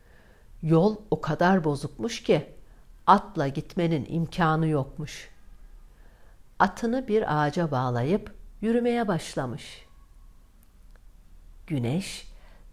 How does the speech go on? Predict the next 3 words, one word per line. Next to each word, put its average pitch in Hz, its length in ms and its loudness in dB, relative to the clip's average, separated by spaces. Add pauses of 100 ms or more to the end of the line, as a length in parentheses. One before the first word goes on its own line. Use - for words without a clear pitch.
(140)
dağların 139 580 -2
arkasına 139 800 -8
inerken 156 960 -4